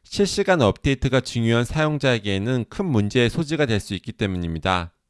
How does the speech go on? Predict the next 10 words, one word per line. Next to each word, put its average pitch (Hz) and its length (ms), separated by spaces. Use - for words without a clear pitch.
이러한 156 380
부분을 160 340
잘 131 340
고려 117 400
후에 110 460
신중히 160 440
캐싱을 156 520
적지적소에 123 680
잘 113 180
적용하셔서 107 840